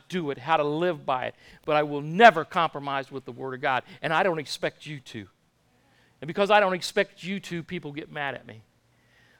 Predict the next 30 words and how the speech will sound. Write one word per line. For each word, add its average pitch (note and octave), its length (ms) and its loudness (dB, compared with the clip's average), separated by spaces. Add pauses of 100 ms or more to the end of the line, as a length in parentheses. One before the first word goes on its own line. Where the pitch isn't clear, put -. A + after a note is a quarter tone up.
(140)
I G4+ 420 12
don't F#4+ 380 12
expect F4 680 6
you D4 100 0
to D4 80 0
compromise B3 720 6
with G#3+ 160 -8
God. A3+ 320 6
Amen? C4 520 2 (460)
If G#3+ 180 0
you F4+ 100 2
wanna F#4+ 340 10
compromise C#4 680 6
with A3+ 100 -10
God, C#4 220 8
if G#3+ 100 -2
that's D4 240 10
what F4 220 6
you F4 120 -2
want E4 300 6
in E4 60 -10
your E4+ 160 6
life, F4 240 10 (220)
go D4 140 12
find E4 360 8
another D4+ 260 8
church. C#4 540 4 (240)
They're D#4 180 12
out C#4+ 240 8
there. G3+ 280 -2